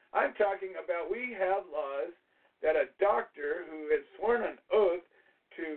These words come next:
heal and do no harm can issue a prescription that allows a person to die <coughs> with dignity. <coughs>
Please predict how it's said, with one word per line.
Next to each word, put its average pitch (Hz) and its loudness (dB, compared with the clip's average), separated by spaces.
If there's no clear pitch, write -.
heal 269 4
and 196 -6
do 320 -4
no 285 4
harm 226 -6
can 156 -6
issue 220 -4
a - -10
prescription - -4
that - -16
allows 139 -6
a - -20
person - -8
to - -20
die 160 -2
<coughs> - -2
with - -2
dignity. 208 -10
<coughs> - -8